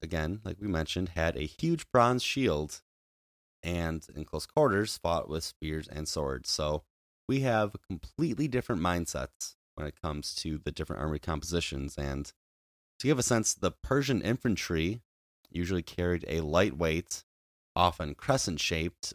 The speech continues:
wicker, wicker shield and were armed with usually a long dagger or a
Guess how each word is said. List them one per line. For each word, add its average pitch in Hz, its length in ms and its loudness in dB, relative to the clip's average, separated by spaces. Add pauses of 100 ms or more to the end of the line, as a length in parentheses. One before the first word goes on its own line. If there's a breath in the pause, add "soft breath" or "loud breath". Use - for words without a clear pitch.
wicker, 85 600 0 (220)
wicker 87 680 2 (120)
shield 82 600 -2 (500)
and 92 140 2
were 92 100 2
armed 107 400 4
with 87 300 0
usually 131 560 0 (120)
a 87 160 0
long 110 380 2
dagger 107 420 2
or 90 260 2
a 87 180 0